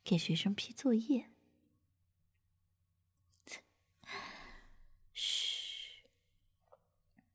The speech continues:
别否认了，老师，连手背的痣都是一模一样的。怎么，被自己的学生发现很羞耻吗？<laughs> 表情这么羞愤，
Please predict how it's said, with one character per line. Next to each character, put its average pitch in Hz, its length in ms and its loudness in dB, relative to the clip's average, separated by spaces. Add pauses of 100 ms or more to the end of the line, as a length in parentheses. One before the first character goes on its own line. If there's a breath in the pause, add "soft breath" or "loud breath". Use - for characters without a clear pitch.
(120)
别 226 240 12
否 202 240 12
认 180 200 12
了， 165 380 8
老 170 140 4
师， 170 440 8 (1040 loud breath)
连 285 180 12
手 262 260 12
背 285 160 12
的 254 100 12
痣 311 260 12
都 233 160 12
是 208 140 12
一 190 140 12
模 185 180 12
一 180 180 8
样 190 320 8
的。 - 300 -2 (840)
怎 - 160 6
么， 196 400 12 (640 loud breath)
被 349 160 12
自 349 200 12
己 254 120 12
的 208 120 12
学 208 280 12
生 247 180 12
发 240 220 8
现 214 760 8
很 214 160 12
羞 269 240 12
耻 - 320 4
吗？ 220 280 0 (1160)
<laughs> - 1160 -8
表 254 220 12
情 277 240 8
这 403 160 10
么 214 100 12
羞 185 300 6
愤， - 260 -2